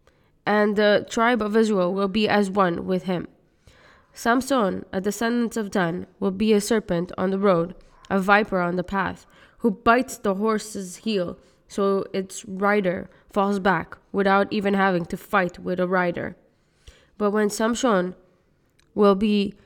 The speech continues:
overcome by his enemies, he will say, "I hope for your salvation, O God." <laughs> Oh my God.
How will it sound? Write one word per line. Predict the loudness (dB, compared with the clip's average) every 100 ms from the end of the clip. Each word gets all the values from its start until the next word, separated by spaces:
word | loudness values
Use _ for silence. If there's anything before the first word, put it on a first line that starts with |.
| _ _ _ _ _ 2
overcome | 6 6 6 4 2 2 0 -8 _ _ 2
by | 4
his | 6 6
enemies, | 6 4 4 0 -2
he | -2
will | 0 0
say, | 0 -2 -2 -4 _ _ _ -4
"I | 0
hope | 2 0
for | 0 2
your | 2
salvation, | 0 -2 0 0 -2 -6 -8
O | -4 -4
God." | -2 -4 -8 -14 _ _ _ _ _ _ _ _ _ _ _ _ _ _ _ _ _ _ _ _ _ _ _
<laughs> | -16 -10
Oh |
my | -8
God. | -4 -6 -8